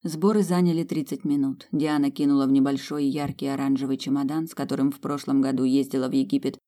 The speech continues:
первые попавшиеся вещи, бельё, косметику, ноутбук, документы.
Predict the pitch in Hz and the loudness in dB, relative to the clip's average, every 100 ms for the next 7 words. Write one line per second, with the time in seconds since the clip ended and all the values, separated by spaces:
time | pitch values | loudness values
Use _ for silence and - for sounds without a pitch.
0 | _ _ 165 131 131 127 139 135 135 135 | _ _ -4 0 -2 -2 -6 -6 -6 -4
1 | 139 139 139 165 - - 139 135 139 165 | -4 -2 -4 -4 -6 -2 2 2 2 -2
2 | 165 _ _ 151 143 156 180 170 143 147 | -8 _ _ -10 -6 -2 -2 -4 -8 -8
3 | - 151 135 143 139 143 - - 135 131 | -2 0 0 0 -4 -4 -6 -6 -2 2
4 | 135 143 139 - | 2 2 -4 -14